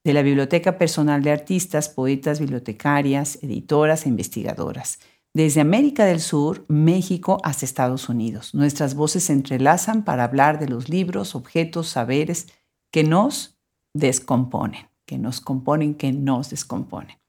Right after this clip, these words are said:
Y bueno, pues hay una sección que está preciosa sobre la cocina.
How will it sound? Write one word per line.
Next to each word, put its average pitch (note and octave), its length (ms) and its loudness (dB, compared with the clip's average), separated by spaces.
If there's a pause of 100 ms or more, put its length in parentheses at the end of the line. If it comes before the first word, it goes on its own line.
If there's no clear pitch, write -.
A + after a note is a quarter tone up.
(720)
Y F3 80 2
bueno, D3+ 280 4
pues E3+ 180 2
hay G#3+ 120 6
una A#3+ 200 4
sección D3 680 0 (540)
que D3 80 0
está - 680 2
preciosa F3 800 2
sobre C#3 360 2
la B2+ 180 4
cocina. A3+ 840 4